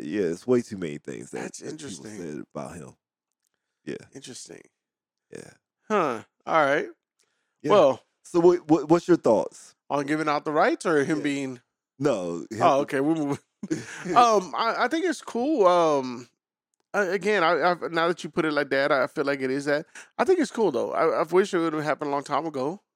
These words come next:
Speaker 2: But,
Speaker 1: Yeah.
Speaker 2: like, really, what can, I mean, I guess you can, 'cause Bad Boy has classics.
Speaker 1: I mean,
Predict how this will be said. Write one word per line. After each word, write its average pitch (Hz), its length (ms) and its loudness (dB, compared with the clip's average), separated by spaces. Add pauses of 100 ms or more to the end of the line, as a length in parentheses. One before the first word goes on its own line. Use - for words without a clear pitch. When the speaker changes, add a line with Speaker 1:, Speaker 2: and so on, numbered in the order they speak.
(760)
Speaker 2:
But, 139 100 2
Speaker 1:
Yeah. 156 80 8
Speaker 2:
like, 143 180 0
really, 190 200 2
what 170 260 0
can, 156 480 -6 (720)
I 180 40 -10
mean, 202 140 -6
I 196 40 -8
guess 208 260 -6
you 185 100 -14
can, 185 260 -8
'cause 175 140 -8
Bad 202 300 -4
Boy 202 140 -6
has 139 180 -4
classics. - 1000 -8 (960)
Speaker 1:
I 247 60 -4
mean, 175 340 -4